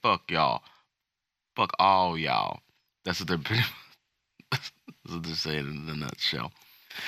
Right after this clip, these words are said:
So, as proof, Bitfinex has posted the address of its B T C, E T H, and E O S cold wallets. They contain almost one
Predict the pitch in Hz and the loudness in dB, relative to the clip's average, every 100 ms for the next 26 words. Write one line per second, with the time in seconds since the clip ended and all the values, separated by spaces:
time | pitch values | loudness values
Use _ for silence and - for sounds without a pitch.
0 | - - - - 90 85 82 _ _ _ | -6 -6 -4 4 6 6 2 _ _ _
1 | _ _ _ _ _ - - - 214 113 | _ _ _ _ _ -12 -6 4 6 6
2 | 180 - 147 139 139 - - - - 113 | 4 2 4 4 2 -10 -14 -4 0 2
3 | 117 113 - 113 104 - 120 113 123 113 | 6 4 4 2 2 4 2 4 0 -2
4 | - - _ - 82 104 104 104 - 95 | -6 -18 _ -2 4 4 4 2 2 2
5 | 90 87 - 110 104 98 - 90 - 104 | 0 -2 -2 0 0 0 2 2 0 0
6 | 95 - 87 - 90 92 - - 101 95 | 0 2 2 2 2 2 2 2 0 -2
7 | - 95 85 76 71 71 - 80 76 76 | -2 2 2 4 2 2 0 0 0 0
8 | 71 67 69 - - - - 82 87 90 | 0 0 -2 -6 -8 -12 -4 -2 0 2
9 | 85 82 80 80 78 104 110 | 4 4 2 0 2 2 2